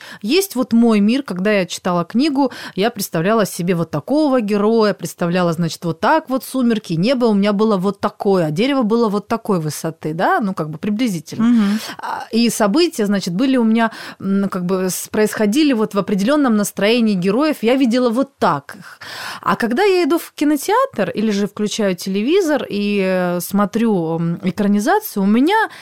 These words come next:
Speaker 1: есть возможность увидеть мир, а, глазами того режиссёра, сценариста и актёров, которые,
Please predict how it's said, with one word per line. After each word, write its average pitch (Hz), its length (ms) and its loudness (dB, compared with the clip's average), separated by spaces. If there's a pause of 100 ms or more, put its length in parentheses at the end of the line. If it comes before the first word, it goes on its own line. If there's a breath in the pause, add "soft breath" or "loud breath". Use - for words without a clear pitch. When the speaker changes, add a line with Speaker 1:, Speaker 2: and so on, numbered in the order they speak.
(140 loud breath)
Speaker 1:
есть 320 320 -2
возможность 247 720 0
увидеть 277 500 0 (640 loud breath)
мир, 415 520 4 (520 soft breath)
а, 180 220 -2 (540)
глазами 240 560 2
того 247 320 2
режиссёра, 247 760 2
сценариста 240 920 2
и 214 120 0
актёров, 285 720 0
которые, 302 640 0